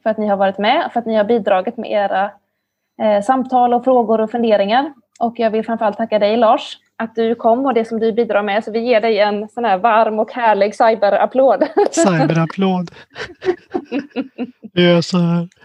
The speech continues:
Speaker 1: Underbart. Ja, men vi är jätteglada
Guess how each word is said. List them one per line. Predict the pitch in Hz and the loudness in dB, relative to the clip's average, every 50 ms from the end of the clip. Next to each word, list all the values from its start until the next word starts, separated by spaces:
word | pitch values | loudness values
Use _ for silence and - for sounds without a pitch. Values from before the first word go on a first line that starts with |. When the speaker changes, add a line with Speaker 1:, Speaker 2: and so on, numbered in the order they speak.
| _ _ - - - - _ - - - - - - - - - - | _ _ -20 -20 -20 -20 _ -20 -20 -20 -16 -16 -16 -14 -8 -4 -2
Speaker 1:
Underbart. | 226 214 190 381 294 202 220 - 381 - - - _ - 339 - _ _ _ _ _ _ _ _ _ _ _ _ _ - _ - - - - - - - - - _ _ - _ _ _ _ - | 0 2 2 2 2 2 2 0 0 -2 -4 -6 _ -2 -2 -2 _ _ _ _ _ _ _ _ _ _ _ _ _ -20 _ -20 -20 -20 -20 -20 -20 -20 -20 -20 _ _ -20 _ _ _ _ -4
Ja, | 233 | -2
men | 254 247 226 | 0 0 0
vi | 254 | 2
är | 254 | 0
jätteglada | 285 277 - 220 220 208 202 196 226 | 0 0 0 0 2 2 2 2 2